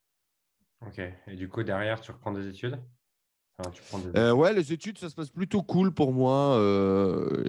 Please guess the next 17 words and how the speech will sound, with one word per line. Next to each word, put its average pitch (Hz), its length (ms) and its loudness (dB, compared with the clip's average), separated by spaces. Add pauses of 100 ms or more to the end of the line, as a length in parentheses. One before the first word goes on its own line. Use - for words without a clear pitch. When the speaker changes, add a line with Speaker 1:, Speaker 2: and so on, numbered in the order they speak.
Speaker 2:
je - 60 2
suis - 580 -4
un 90 240 2
gars 101 140 2
qui - 140 -12
comprend 101 340 -4
assez 95 260 -2
vite 98 160 0
les 98 140 4
choses. 104 640 2
Euh, 90 200 4
j'ai 85 140 -2
pas 101 220 0
de 110 80 -14
difficulté 98 560 -4
à 95 60 4
l'école. 98 540 0